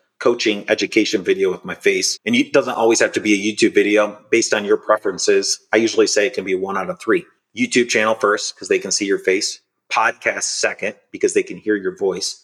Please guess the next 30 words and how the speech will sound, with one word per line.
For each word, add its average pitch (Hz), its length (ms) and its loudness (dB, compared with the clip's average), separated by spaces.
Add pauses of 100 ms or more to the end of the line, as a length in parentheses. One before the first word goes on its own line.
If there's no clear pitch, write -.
(140)
And 123 160 0
writing 117 240 2
a 101 60 -4
blog 92 420 -2
third, 85 260 -6 (100)
because 95 300 -2
if 101 120 -2
you 98 320 -6
prefer 101 240 -2
writing 90 420 -2
over 92 220 -8
those, 87 360 -14 (220)
we 120 80 -2
call 117 200 4
it - 80 -4
the - 60 -4
pillar 107 340 0
content. 87 480 -8 (240)
So - 120 -6
what 110 100 0
I'm 123 120 0
able 107 180 4
to 101 60 -2
do 104 80 2
is 95 100 0
take - 200 0
that 87 160 0
one 101 160 -6
YouTube 113 400 -2
video 90 440 0